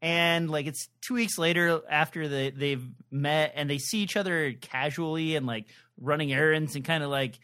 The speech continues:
halfway wave. And, and Susan's sorta, like, in this, uh, sorta slump about <laughs> how,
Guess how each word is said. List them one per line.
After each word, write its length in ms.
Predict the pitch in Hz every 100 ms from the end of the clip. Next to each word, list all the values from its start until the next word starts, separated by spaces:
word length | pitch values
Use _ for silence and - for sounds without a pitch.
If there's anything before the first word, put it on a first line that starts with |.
| _ _
halfway 480 | 143 139 139 156 151
wave. 640 | 135 143 151 151 151 135 - _ _
And, 160 | 151 156 170
and 100 | 135
Susan's 400 | 240 220 233 -
sorta, 220 | 214 196
like, 240 | 170 139
in 140 | 156 151
this, 260 | 160 - 143 - -
uh, 80 | 117 - -
sorta 260 | - 202
slump 480 | 143 - 127 143 156 - _ _ _
about 560 | 139 139 139 147 143 -
<laughs> 0 |
how, 480 | - 151 - 247